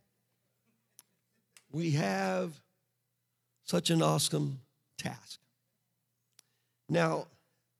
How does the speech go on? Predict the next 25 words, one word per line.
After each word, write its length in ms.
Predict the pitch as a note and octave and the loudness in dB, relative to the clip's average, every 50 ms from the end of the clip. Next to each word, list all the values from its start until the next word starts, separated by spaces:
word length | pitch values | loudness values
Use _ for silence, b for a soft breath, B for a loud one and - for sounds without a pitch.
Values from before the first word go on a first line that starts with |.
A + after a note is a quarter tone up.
| _ _ _ _ _ _ _ _ _ _ _ _ _ _ _ _ _ _ _ _ _ _ _ _ _ - | _ _ _ _ _ _ _ _ _ _ _ _ _ _ _ _ _ _ _ _ _ _ _ _ _ -10
we're 80 | - | -8
bombarded 1040 | C#3 C3 B2 D#3+ E3+ E3+ F3 D#3+ D#3 D#3 D3 C3 A#2+ E3+ E3+ F#3 G3+ F#3 E3+ D#3 D3+ | -8 -6 -2 0 2 2 4 4 2 0 0 -2 -4 -4 -2 0 0 0 -2 -2 -4
every 180 | C#3+ C3+ C#3+ | -4 -4 -6
day 420 | C3+ C#3 C3+ C3 C3+ D3 D#3 E3 D3 - _ _ _ _ _ _ _ _ _ _ _ _ _ _ _ _ _ _ _ _ _ _ _ _ - | -8 -6 -8 -6 -6 -6 -6 -6 -8 -12 _ _ _ _ _ _ _ _ _ _ _ _ _ _ _ _ _ _ _ _ _ _ _ _ -12
with 140 | D3 - | -10 -8
lies 420 | D3 C#3+ D3 D3 D3+ D#3 D#3+ D3 C#3 | -4 -2 -2 0 0 0 -2 -2 -2
and 140 | D3 D3 C#3+ | -2 -2 -2
deception. 540 | - - - G3 G3 - - - C3 A#2 A#2+ _ _ _ _ _ _ _ _ _ _ _ _ _ _ _ _ _ _ _ _ _ _ _ _ _ _ - | 0 0 0 0 -2 -6 -8 -10 -10 -12 -16 _ _ _ _ _ _ _ _ _ _ _ _ _ _ _ _ _ _ _ _ _ _ _ _ _ _ -6
And 100 | D3 C#3+ | -4 -2
sometimes 540 | - F3 E3 E3+ - E3 E3 D#3 D3+ C3+ | 0 0 0 0 0 0 -2 0 -2 -2
he 80 | C3 D3+ | -2 -2
says, 220 | - D#3 D#3 C3+ | -2 -2 -2 -4
"Well, 260 | C#3+ D3+ C#3+ C#3+ C#3 B2 | -4 -6 -6 -6 -6 -8
how 280 | A#2+ C#3 C3+ D#3+ F#3 | -8 -8 -6 -6 -4
do 80 | F#3+ F#3+ | -4 -2
we 120 | F#3 F3+ | -2 0
sort 340 | E3+ - - F3 D#3+ E3 - | 0 0 0 0 -2 -4 -4
this 160 | E3 D#3 - | -2 0 0
out?" 300 | F3 D3+ C3+ A#2 B2 - _ _ _ _ _ _ _ _ _ _ _ _ _ _ _ _ _ _ _ _ _ _ _ _ _ _ _ _ _ _ _ _ _ - | 0 0 -4 -8 -10 -14 _ _ _ _ _ _ _ _ _ _ _ _ _ _ _ _ _ _ _ _ _ _ _ _ _ _ _ _ _ _ _ _ _ 0
Only 260 | D#3+ E3+ F#3 F#3+ G3 | 2 4 6 6 4
thing 340 | F#3 - - F3+ F3 F3 E3+ | 2 2 0 2 2 2 2
I 160 | C3 - E3 | 0 0 -2
can 180 | E3 - D#3 C#3+ | 0 0 0 0
sort 300 | C#3 - - D#3 D#3 D3+ | 0 0 0 0 0 0
out 340 | D3 D3 D3 D3 C#3+ C#3+ | 0 -2 -2 -4 -6 -8